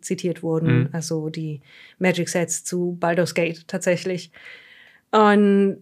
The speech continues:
Speaker 1: man hat ihnen aber Zeit gegeben, das Spiel fertig zu machen. Und ich erinnere mich, als wir den Early Access gespielt haben, dass wir gesagt haben, ob sie die Dichte von Entscheidungen und Erzählungen aufrechterhalten oder ob das nur am Anfang so ein Showcase ist.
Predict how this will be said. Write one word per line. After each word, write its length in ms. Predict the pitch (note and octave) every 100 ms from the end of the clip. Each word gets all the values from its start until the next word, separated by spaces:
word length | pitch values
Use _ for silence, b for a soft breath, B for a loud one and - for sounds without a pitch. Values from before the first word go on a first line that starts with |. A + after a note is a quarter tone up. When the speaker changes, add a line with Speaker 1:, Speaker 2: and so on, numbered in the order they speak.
| _ _ _ _ _ _
Speaker 1:
man 460 | F#3+ B2+ G#3 G3+ F3+
hat 200 | F#3 F#3+
ihnen 180 | D4+ D#4+
aber 280 | C#4+ D#4+
Zeit 260 | D#4+ B3 B3
gegeben, 420 | B3+ A3+ A#3 C4+
das 140 | B3+ A#3
Spiel 260 | A#3+ C#4
fertig 400 | C#4 C#4+ D4+ -
zu 80 | F3
machen. 580 | D#3+ D#3+ E3 D#3 D#3 _
Und 360 | - G#3 G#3 G3
ich 140 | G#3
erinnere 220 | F#3+ A#3
mich, 180 | C4+ C4+
als 160 | G#3+ G3+
wir 220 | G#3+ G3+
den 480 | G3 F#3 F3+ F3 F3 B B B B B
Early 220 | G3+ F#3+
Access 320 | E3+ - C#4 -
gespielt 360 | A#3+ B3+ B3+
haben, 120 | B3
dass 140 | A#3 G#3
wir 60 |
gesagt 380 | F#3+ F3 F#3+ A3
haben, 280 | B3 B3+ B3+ -
ob 220 | G#3+ G#3+
sie 200 | - E4
die 220 | D#4 A3
Dichte 400 | G3 A#3 - C#4+
von 300 | C#4 A3+ A#3
Entscheidungen 760 | A3 A3 - F#3+ G3+ G#3 G3+ G3+
und 180 | G3+ -
Erzählungen 560 | E3 F#3 G3 G3+ F#3+
aufrechterhalten 640 | - G3 A#3 A3+ G#3+ G#3+ A3
oder 180 | G3+ F#3+
ob 100 | F#3+
das 160 | F#3+
nur 200 | G3+ G3
am 100 | F#3+
Anfang 320 | - G3 G#3+ F#3+
so 100 | F3+
ein 80 |
Showcase 560 | E3+ A3+ C#4 D4 C#4 C4+
ist. 240 | C4 C#4